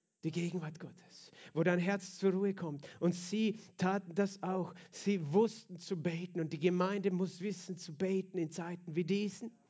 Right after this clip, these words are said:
Halleluja. Wir beten gemeinsam einmütig. Sie erhoben ihre Stimme und sprachen, „Herrsche du, der du den Himmel und die Erde und das Meer gemacht hast, alles, was in ihnen ist.“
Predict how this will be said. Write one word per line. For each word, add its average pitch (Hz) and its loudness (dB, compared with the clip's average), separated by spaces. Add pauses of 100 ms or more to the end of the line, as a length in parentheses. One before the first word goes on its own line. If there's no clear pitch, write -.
(280)
Halleluja. 196 6
Wir 180 6
beten 202 4 (200)
gemeinsam 196 6 (260)
einmütig. 208 6
Sie 202 4
erhoben 208 6
ihre 190 8
Stimme 214 0
und 190 6
sprachen, 196 0
„Herrsche 240 4
du, 208 4 (1000)
der 202 8
du 226 6
den 233 10
Himmel 254 4
und 220 4
die 214 8
Erde 220 2
und 214 2
das 170 0
Meer 190 6
gemacht 175 0
hast, 160 -4
alles, 180 0
was 170 2
in 180 -2
ihnen 170 0
ist.“ - -20